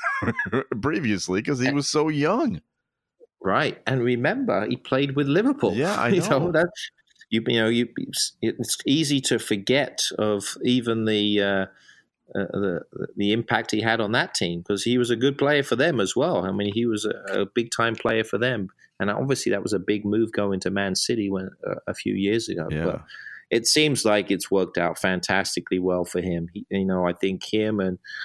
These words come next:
Speaker 2: Guardiola, Guardiola have obviously hit it off fantastically well, and he's getting the best out of him. So I'm happy as a, as a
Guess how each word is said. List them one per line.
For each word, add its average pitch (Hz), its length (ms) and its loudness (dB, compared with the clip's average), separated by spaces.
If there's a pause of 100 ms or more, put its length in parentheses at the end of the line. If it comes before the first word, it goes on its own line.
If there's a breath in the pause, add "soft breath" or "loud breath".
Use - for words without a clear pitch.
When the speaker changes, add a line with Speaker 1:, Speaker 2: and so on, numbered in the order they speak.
(100)
Speaker 2:
Guardiola, 98 720 4 (140)
Guardiola 98 600 2
have 92 220 -2
obviously 92 560 0
hit 95 200 0
it 92 120 2
off 95 220 0
fantastically 90 920 -2
well, 87 360 0
and 87 120 -8
he's 101 220 -2
getting 90 320 0
the 82 80 0
best 87 420 -2
out 85 200 2
of 82 160 -4
him. 80 280 -4
So 85 300 -2 (640 loud breath)
I'm 110 200 2
happy 113 520 2
as 95 280 -2
a, 92 320 0
as 92 260 0
a 87 220 -2